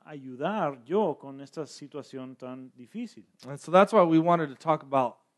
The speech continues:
Speaker 2: uh, redemption, foster care, and adoption, 'cause it's, it's a way that you can get involved and,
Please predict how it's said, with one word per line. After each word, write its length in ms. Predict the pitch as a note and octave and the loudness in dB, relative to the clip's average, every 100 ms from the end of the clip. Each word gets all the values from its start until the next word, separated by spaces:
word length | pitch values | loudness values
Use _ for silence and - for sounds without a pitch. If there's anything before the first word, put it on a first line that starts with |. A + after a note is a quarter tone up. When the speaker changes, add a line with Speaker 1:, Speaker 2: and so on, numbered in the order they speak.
| _ _ _ - _ - | _ _ _ -20 _ -12
Speaker 2:
uh, 180 | B2+ A2+ | -10 -8
redemption, 500 | B2 B2+ C#3+ D3 C3 | -10 -4 -4 -4 -14
foster 400 | - B2+ C3 B2+ | -12 -12 -12 -20
care, 200 | - B2+ | -16 -14
and 80 | A2 | -14
adoption, 440 | G2+ B2+ C3 A2 | -8 -8 -8 -16
'cause 160 | - A2+ | -18 -18
it's, 240 | B2 - _ _ _ | -18 -20 _ _ _
it's 160 | C#3+ F3+ | -10 -6
a 40 | |
way 200 | E3 F3+ | 4 6
that 100 | E3 | 6
you 180 | C#3 E3 | 0 -8
can 180 | D#3+ D#3+ | -10 -6
get 160 | D#3 C#3+ | -4 -4
involved 520 | A#2+ D3 C#3+ A2+ A#2+ | 2 2 2 -2 -14
and, 160 | A2+ | -16